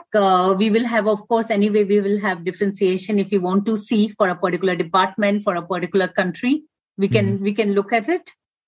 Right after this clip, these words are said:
Speaker 1: Uh, and for me, it's quite important, because if you have that detail, then you can figure out if we have an issue in a particular area or not. Yeah.
Speaker 2: What, what offer acceptance rate do you target? Do you
Speaker 1: I
Speaker 2: have,
Speaker 1: mean,
Speaker 2: like,
Speaker 1: we
Speaker 2: a
Speaker 1: would love hundred percent, you know.
Speaker 2: <laughs> Yeah, yeah,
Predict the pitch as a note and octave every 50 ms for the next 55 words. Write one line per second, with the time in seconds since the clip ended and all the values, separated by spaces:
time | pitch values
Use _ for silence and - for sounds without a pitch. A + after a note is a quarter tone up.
0 | _ - G#3 F3 - A3+ A#3+ A#3+ A#3+ D#4 C#4+ C#4+ F4 F4 F4+ - - D#4 D4 C4
1 | A#3+ A3+ - A3 G#3 G3+ A3+ A#3 A3 F#3+ G3+ G3 - G3 F#3 F#3 F#3 F#3+ G#3+ G3+
2 | G#3 - A#3+ A#3+ A3 A#3+ A3 A3+ G#3+ G#3+ G#3+ G3 F3 G3+ G#3+ G#3 G#3 C4+ B3+ B3+
3 | B3+ G#3 G#3+ G#3+ A3+ A3+ G#3+ G3+ G#3 A3 G#3 G3+ - G3+ F3+ G3 F#3+ F#3+ F#3 F#3
4 | F3 - _ _ _ _ A3+ A#3 G#3 - A3+ A#3+ A#3+ G#3+ G3+ G3+ G3 G3 G3 -
5 | - G#3+ G3+ F#3+ F#3 F3+ - F#3+ F3 F3+ F3+ F3+ G3+ F#3+ F#3 F3+ E3+ D#3+ D#3+ E3+
6 | E3+ E3 D#3+ D3+ C#3 D3 C#3+ C3+ C#3 C#3 - - - - - - - E3 _ _
7 | _ _ _ _ _ _ - - - - _ _ - C#3+ D#3 C#3 D#3+ D3 D#3 F3+
8 | F3+ C3 - - C#3+ D3+ D#3 D3 - D3 C3+ - D3 C3+ C3+ - C#3+ C3 - C3+
9 | B2+ B2 B2+ - B2 A#2 A#2 - B2+ B2 B2+ B2 A2 - - - - - _ _
10 | _ _ _ _ _ _ - - - _ _ _ _ _ _ _ _ _ _ _
11 | _ _ _ - - G3 F#3+ F#3+ E3+ E3 E3 E3 F#3+ F#3 F3+ E3+ E3 E3+ F3 F#3+
12 | G3+ G3 G3+ G#3+ G3 F#3 E3+ E3+ G3 - G3 F3 - - A#3+ A3+ F#3 D#3+ - F3
13 | E3 E3+ G#3 A3+ G#3 C#3+ - - A#3+ G#3 E3+ - A3 G#3+